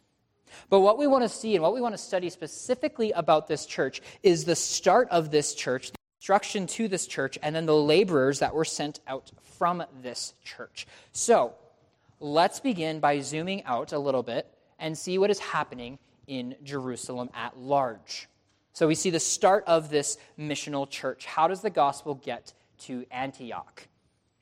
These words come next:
Now, at the beginning of our text, you'll notice that what was happening is that persecution over, remember, if you remember Stephen back in Acts seven, Stephen was martyred, and persecution of Christians is now on the rise.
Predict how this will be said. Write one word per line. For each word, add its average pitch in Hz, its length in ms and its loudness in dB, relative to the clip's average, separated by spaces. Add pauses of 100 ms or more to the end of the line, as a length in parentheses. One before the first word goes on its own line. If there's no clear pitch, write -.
(840)
Now, 147 260 4
at 156 120 4
the 156 60 2
beginning 190 300 4
of 226 80 6
our 208 100 8
text, 170 360 0
you'll 175 140 6
notice 180 400 4
that 151 220 4 (200)
what 185 340 6
was 233 180 2
happening 170 520 -4
is 185 100 -12
that 165 480 0
persecution 208 840 -2 (260)
over, 208 420 2 (140)
remember, 170 420 4
if 143 100 -4
you 156 80 -2
remember 147 280 0
Stephen 147 460 -8
back 131 200 -4
in 143 80 -16
Acts 120 240 -12
seven, 139 400 -6 (360)
Stephen 202 320 -4
was 170 120 -6
martyred, 156 480 0 (240)
and 175 180 -4
persecution 220 640 -4
of - 80 -12
Christians 175 400 -8
is 151 140 -12
now 156 320 2
on 156 180 -4
the 160 80 -2
rise. 131 640 -4